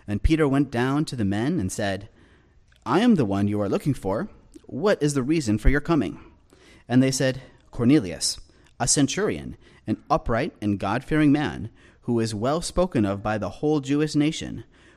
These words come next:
was directed by a holy angel to send for you to come to his house and to hear what you have to say." So he invited them in to be his guests. The next day he rose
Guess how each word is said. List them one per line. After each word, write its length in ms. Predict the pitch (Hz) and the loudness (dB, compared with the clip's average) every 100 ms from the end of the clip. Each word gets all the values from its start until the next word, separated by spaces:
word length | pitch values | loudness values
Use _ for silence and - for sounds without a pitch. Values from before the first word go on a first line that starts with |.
| _ | _
was 260 | 110 123 113 | -2 -2 0
directed 640 | 107 113 165 - 80 104 | -4 -4 -8 -8 -10 -10
by 140 | 101 98 | -6 -4
a 80 | |
holy 420 | 92 - 139 160 147 | -6 -10 -6 -4 2
angel 460 | 160 175 78 60 - - - | 4 4 -2 -12 -20 -20 -8
to 140 | 139 | -4
send 300 | 139 190 196 | -2 0 -2
for 140 | - 127 | -4 -6
you 120 | 117 | -4
to 120 | 151 | -6
come 360 | - 190 151 95 | -6 -2 0 0
to 160 | 127 | -4
his 140 | 127 123 | -6 -6
house 440 | 156 - - - - - _ | -8 -6 -6 -6 -12 -20 _
and 140 | 117 117 | -6 -4
to 80 | |
hear 480 | 120 - 202 98 95 - - - | -4 -6 -6 -4 -8 -12 -20 -10
what 180 | 123 | -6
you 80 | 123 | -6
have 280 | 101 101 101 | -4 -4 -6
to 100 | 107 | -8
say." 360 | - 65 60 - _ _ _ _ - | -10 -10 -14 -20 _ _ _ _ -8
So 160 | 131 | -4
he 160 | 135 160 | 4 6
invited 500 | 151 135 139 147 131 | 6 4 2 0 0
them 240 | 131 123 - | 0 0 0
in 400 | 147 156 156 147 | 0 0 -4 -8
to 100 | 123 | -8
be 160 | 107 110 | -6 -6
his 160 | 113 | -8
guests. 540 | - - - - - - _ _ _ _ _ - - _ - | -10 -14 -14 -14 -14 -16 _ _ _ _ _ -20 -20 _ -2
The 80 | |
next 280 | 110 156 - | 2 2 0
day 180 | 151 143 | 0 0
he 140 | 131 | 0
rose 520 | 101 120 131 214 - | -2 0 0 -2 -6